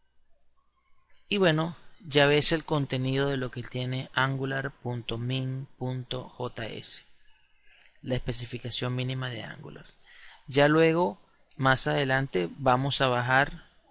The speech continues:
otras, ah, especificaciones del Angular, como el Angular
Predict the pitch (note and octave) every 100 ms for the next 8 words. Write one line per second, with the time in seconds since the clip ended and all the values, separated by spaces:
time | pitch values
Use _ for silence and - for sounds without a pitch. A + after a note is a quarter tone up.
0 | _ - B2 - C3+ C3 B2+ - B2+ A#2+
1 | A#2+ B2 B2 B2+ - _ _ _ _ _
2 | - - B2+ - B2+ C3 - B2+ - -
3 | D#3 D#3 B2 A#2+ B2+ D3+ C#3+ B2 A#2+ A#2
4 | A#2+ A#2 A2+ A#2 B2+ C3 C3+ C3 A#2+ B2